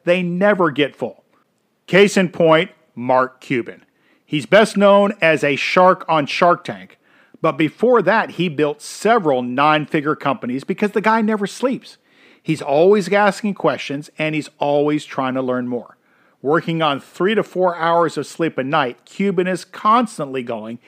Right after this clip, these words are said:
and gathering information, knowledge, and data. In fact,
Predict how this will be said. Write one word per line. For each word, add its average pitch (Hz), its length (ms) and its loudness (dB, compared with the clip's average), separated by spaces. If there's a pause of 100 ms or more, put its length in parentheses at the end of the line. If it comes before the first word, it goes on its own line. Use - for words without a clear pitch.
(220)
and 120 200 -10
gathering 160 460 2
information, 139 760 -6 (240)
knowledge, 131 500 -2
and 135 200 -10
data. 117 320 -8 (200)
In 139 120 -8
fact, 156 360 0